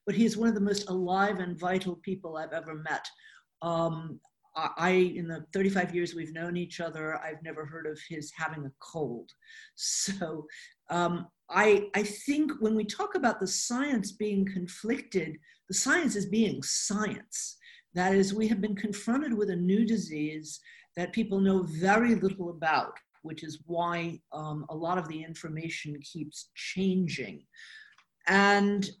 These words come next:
I am made nervous by the calls, uh, y-,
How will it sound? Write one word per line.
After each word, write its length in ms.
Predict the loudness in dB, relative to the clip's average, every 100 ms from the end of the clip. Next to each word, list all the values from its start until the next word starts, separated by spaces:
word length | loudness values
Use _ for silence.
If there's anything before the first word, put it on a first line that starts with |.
| 0
I 220 | 6 8
am 360 | 8 8 10 10
made 380 | 10 8 8
nervous 1120 | 6 6 6 6 6 4 2 -4 -4 -6 -6 -2
by 420 | 2 4 4 2 -2
the 140 | -8 -10
calls, 1080 | -20 2 4 6 6 4 2 -2 -6 -6 -12 -8
uh, 540 | -4 0 0 0 0 -2 -8
y-, 140 | -10